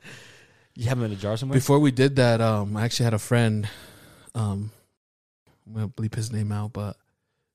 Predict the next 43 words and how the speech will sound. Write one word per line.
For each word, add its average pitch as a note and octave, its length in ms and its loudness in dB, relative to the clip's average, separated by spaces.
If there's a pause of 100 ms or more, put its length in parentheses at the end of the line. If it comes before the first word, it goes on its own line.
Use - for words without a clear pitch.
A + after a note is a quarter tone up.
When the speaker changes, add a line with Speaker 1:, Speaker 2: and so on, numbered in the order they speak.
(120)
Speaker 2:
he, G#2+ 200 -2
uh, G2 200 -4 (140)
jacked G#2+ 320 -6
off G#2 340 -8 (600)
Yeezy A2 280 -8
before G2+ 300 -14
he, C3 240 -16 (380)
just C#3+ 140 -4
so D#3 40 0
he D#3 60 0
could C#3+ 140 -2
have B2+ 140 0
a A#2 60 -2
nut, A2+ 260 -2
you A2+ 100 -10
know? A#2 160 -8 (760)
Speaker 1:
Wait, - 220 -10
hold G2+ 180 -10
on, F#2+ 100 -12
hold G2 120 -12
on. A#2+ 200 -18 (1040)
I, A2 140 -14 (160)
I, C#3 180 0
I've B2+ 140 -2
heard D3 140 4
of A#2 60 2
this, G#2+ 120 0
but G#2+ 160 -2
he B2 160 0
actually, A2+ 280 -2
like, G2+ 300 -6
did A2+ 120 -4
it A2+ 40 -4
himself, A2 380 -4
or A2 60 -6
did G2+ 140 -6
he, G2+ 100 -8
like F2+ 320 -12 (1300)
Speaker 2:
What B2 80 -16
do B2+ 60 -4
you A#2+ 140 -2
mean, G#2+ 220 -6
like, G#2 220 -12